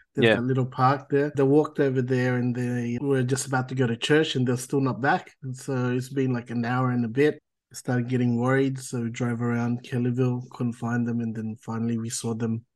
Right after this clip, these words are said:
Speaker 1: near,
Speaker 2: Mm.
Speaker 1: near R P's place. And we, my <laughs> son was, my son's got a very good photographic memory, but
Speaker 2: Mm.
Speaker 1: I said, "Lolo, we, we need to go that way," but it's just, it's,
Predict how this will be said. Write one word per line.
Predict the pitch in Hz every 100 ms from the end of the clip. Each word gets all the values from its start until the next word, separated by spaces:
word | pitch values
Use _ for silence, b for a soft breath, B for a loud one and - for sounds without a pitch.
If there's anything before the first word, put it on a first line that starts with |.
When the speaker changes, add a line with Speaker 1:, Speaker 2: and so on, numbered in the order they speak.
| _ _ _ _
Speaker 1:
near, | 123 123 120
Speaker 2:
Mm. | 101 - b b
Speaker 1:
near | 160 165 135
R | 127
P's | 156 143 131
place. | - 139 123 117 -
And | 135 127 120
we, | 117 120 131 127 123 117 - _ _ _ _ _ _ _ - -
my | 127 120
<laughs> | 113
son | - - 156
was, | 135 131 - - _ b b
my | 143
son's | 135 151 143 131
got | 139 127
a |
very | 117 123 123 127
good | 120 127 120 120
photographic | - 123 117 120 - 131 127
memory, | 120 120 120 123
but | 113 104 - _ _ _ _ _ -
Speaker 2:
Mm. | 107 104 101
Speaker 1:
I | -
said, | - 131 123 127 -
"Lolo, | 175 180 185
we, | 170 170
we | 170 156 170
need | 165 185 170
to |
go | 151 160
that | 151 156 151
way," | 151 165 143
but | 127 117
it's | - 135 -
just, | 147 123 - 139
it's, | 147 143 - - - -